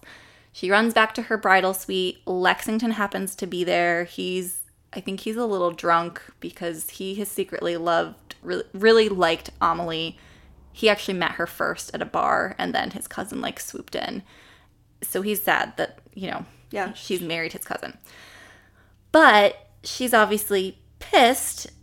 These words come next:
Speaker 1: She decides that she's gonna take her honeymoon anyway without her husband. Her honeymoon's in Bora Bora. She takes her husband's passport with her so he cannot follow.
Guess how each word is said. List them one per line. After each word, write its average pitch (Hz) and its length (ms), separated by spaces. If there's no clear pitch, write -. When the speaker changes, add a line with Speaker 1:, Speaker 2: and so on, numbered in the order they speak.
Speaker 1:
She 214 840
decides 202 480
that - 100
she's 233 200
gonna 247 160
take 220 240
her 226 100
honeymoon 190 520
anyway 165 480
without - 360
her 254 120
husband. 185 600
Her 180 200
honeymoon's 190 380
in 190 100
Bora 175 220
Bora. 202 540
She - 140
takes - 300
her 233 100
husband's 208 440
passport - 640
with 202 200
her - 200
so - 160
he 214 220
cannot 185 380
follow. - 580